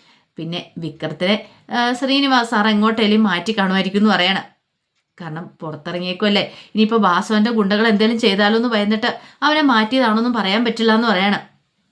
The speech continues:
അപ്പോഴേക്കും ഒരു നിമിഷം ആലോചിച്ചിട്ട് ശ്രീജ പറഞ്ഞു, "ശ്ശെ, എന്നാലും വേദ, അതെ വേദയുടെ കാര്യം ഓർത്തിട്ട്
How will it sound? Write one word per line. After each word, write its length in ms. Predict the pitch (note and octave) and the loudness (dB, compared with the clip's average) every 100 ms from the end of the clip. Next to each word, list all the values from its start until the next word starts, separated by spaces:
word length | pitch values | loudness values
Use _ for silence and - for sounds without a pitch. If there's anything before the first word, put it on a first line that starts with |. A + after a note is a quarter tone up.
| _ _ _ _ _ _ - _ _ _ - | _ _ _ _ _ _ -20 _ _ _ -14
അപ്പോഴേക്കും 540 | C4+ B3 G#3 G#3 A3+ - | -6 0 0 0 -4 -2
ഒരു 160 | G3+ | 0
നിമിഷം 320 | A3 G#3 G#3 A3+ | 2 2 2 -2
ആലോചിച്ചിട്ട് 560 | F#3 F#3+ F#3+ G3+ G#3+ - | -2 -2 -2 -4 -4 -6
ശ്രീജ 300 | - F#3+ E3 | -8 -6 -4
പറഞ്ഞു, 200 | G3 F#3+ | -4 -6
"ശ്ശെ, 160 | - A3 | -6 -4
എന്നാലും 400 | E3 E3 E3+ G#3 | -2 -2 -2 0
വേദ, 320 | G3+ D#3+ D#3+ G#3 - _ _ - | 0 -4 -2 -4 -4 _ _ -10
അതെ 260 | F#3+ E3+ - - | -6 -6 -6 -6
വേദയുടെ 420 | E3+ D#3+ E3 G3+ | -2 -2 0 0
കാര്യം 320 | A3 G3+ A3+ | 0 0 0
ഓർത്തിട്ട് 520 | G#3+ G#3+ A3+ B3 - | 0 -4 -6 -6 -8